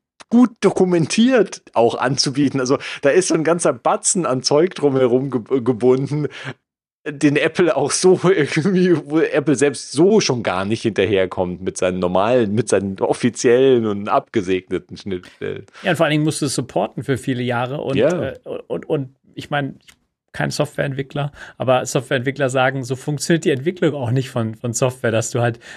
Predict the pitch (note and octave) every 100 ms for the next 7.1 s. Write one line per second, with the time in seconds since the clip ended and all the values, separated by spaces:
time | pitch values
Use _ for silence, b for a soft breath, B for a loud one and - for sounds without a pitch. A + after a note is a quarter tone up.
0 | B A#2 A#2+ B2 B2 C3 C3 F#2 B2+ C3
1 | C3 - B2+ - C#3+ C#3 B2+ B2 C3+ C#3
2 | - - C3 C3 - _ - E3+ - D3
3 | - C#3+ C#3+ B2+ D#3 D3 C#3 - C#3+ B2+
4 | - C#3 B2+ C3 - B B B - B2
5 | C3 B2+ C#3 C3 D3 C3 C3 A#2+ E3 G3+
6 | A2+ - A2 A2 B2 B B _ - -
7 | -